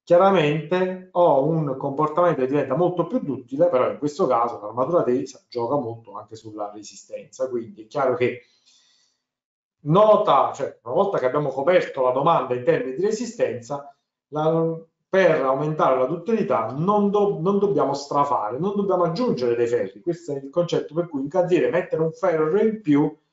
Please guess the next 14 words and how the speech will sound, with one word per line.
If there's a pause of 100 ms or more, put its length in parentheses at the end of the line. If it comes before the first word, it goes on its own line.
(160)
potrebbe
non
essere
utile,
perché
potrebbe
impattare
negativamente
su
quella
che
è
la
duttilità.